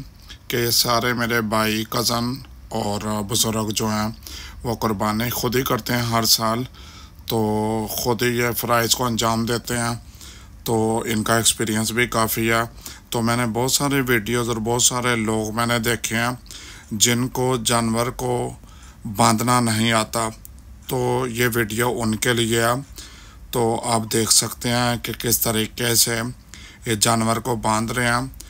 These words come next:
हमारे जो बुज़ुर्ग हैं इनका काफ़ी एक्सपीरियंस है, जब हम छोटे थे तब से लेके देख रहे हैं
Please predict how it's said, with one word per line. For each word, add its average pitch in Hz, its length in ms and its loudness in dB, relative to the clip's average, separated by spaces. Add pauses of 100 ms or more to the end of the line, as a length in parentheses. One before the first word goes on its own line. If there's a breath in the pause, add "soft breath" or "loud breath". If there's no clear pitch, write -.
(180 loud breath)
हमारे 117 380 2
जो 120 200 0
बुज़ुर्ग 117 520 -2
हैं 120 100 2
इनका 117 240 -2
काफ़ी 117 320 -2
एक्सपीरियंस 120 640 0
है, 123 240 -2 (1160 loud breath)
जब 117 200 0
हम 131 180 2
छोटे 123 420 0
थे 131 180 0
तब 117 220 -4
से - 200 4
लेके 120 340 2
देख 113 300 0
रहे 117 180 -2
हैं 120 260 -2